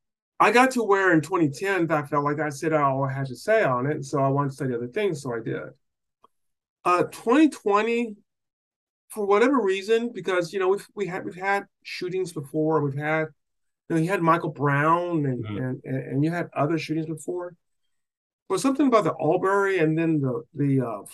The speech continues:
Speaker 1: Floyd just really kind of triggered something in me. And I, uh, I actually pulled away for a little while. When I got back,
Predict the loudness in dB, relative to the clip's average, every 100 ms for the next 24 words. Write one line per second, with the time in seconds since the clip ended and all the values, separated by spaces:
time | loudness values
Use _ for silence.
0 | -4 0 0 0 -2 -10 _ _ _ -4
1 | 0 2 4 4 4 2 0 -6 -6 -6
2 | -6 -4 -4 -4 -2 -2 -2 -8 -14 -18
3 | _ _ _ _ _ _ _ 0 4 4
4 | 2 0 _ _ _ _ 0 2 4 2
5 | 0 -2 -2 -2 -4 -14 _ _ _ _
6 | _ 2 4 4 2 -2 -2 -4 -4 0
7 | 2 2 2 0 -2 -6 -6 -8 -12 -14
8 | -20 -20 _ _ _ _ _ -4 -2 2
9 | 2 2 2 2 0